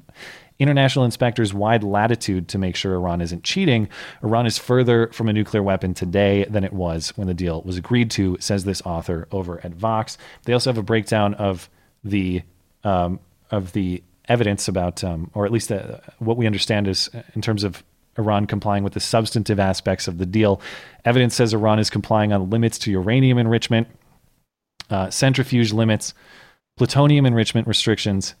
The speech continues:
and complying with inspectors. Uh, they also make the point, does Vox, that the U S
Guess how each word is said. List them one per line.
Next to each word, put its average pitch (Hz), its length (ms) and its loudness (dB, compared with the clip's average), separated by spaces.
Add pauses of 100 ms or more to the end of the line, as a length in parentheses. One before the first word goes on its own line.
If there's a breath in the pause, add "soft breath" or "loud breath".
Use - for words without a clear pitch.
and 92 420 -2
complying 90 560 -4
with 85 260 -10 (180)
inspectors. - 880 -4 (840 soft breath)
Uh, 101 520 4
they 120 240 2
also 139 500 4
make 120 200 0
the - 60 -6
point, 117 340 -4
does 107 200 0
Vox, 101 500 -4
that 104 280 0
the 110 80 0
U 120 200 2
S - 280 -2